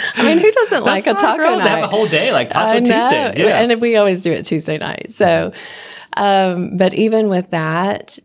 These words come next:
Speaker 1: you know, you can do all your taco toppings, but have maybe black beans or pinto beans as kind of your base rather than the meat, or to kind of trick your family into eating a little bit less meat and more,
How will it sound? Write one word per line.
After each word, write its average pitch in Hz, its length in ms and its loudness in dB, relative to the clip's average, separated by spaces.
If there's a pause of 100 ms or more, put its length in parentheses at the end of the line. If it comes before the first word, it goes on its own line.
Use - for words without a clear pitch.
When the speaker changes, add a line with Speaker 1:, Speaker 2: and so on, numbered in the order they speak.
Speaker 1:
you 190 180 -4
know, 170 120 -2
you 180 220 -4
can 165 480 -4
do 170 300 -6
all 165 260 -2
your 160 180 -4
taco 165 680 -4
toppings, 165 840 -4
but 185 160 -6
have 165 460 -6
maybe 160 640 -4
black 156 340 -6
beans 247 400 0
or 170 80 -2
pinto 214 380 -2
beans 190 420 -2
as 160 240 -4
kind 175 220 -6
of 160 100 -6
your 147 140 -4
base 156 400 -4
rather 151 280 -4
than 151 200 -6
the 147 80 -6
meat, 170 460 -6 (460)
or 180 720 0
to 180 120 -4
kind 175 220 -6
of 170 100 -6
trick 170 280 -6
your 170 120 -4
family 160 500 -4
into 160 380 -4
eating 165 540 -4
a 160 100 -2
little 160 280 -4
bit 156 300 -2 (720)
less 180 460 -2
meat 185 480 -2
and 160 220 -2
more, 160 680 -2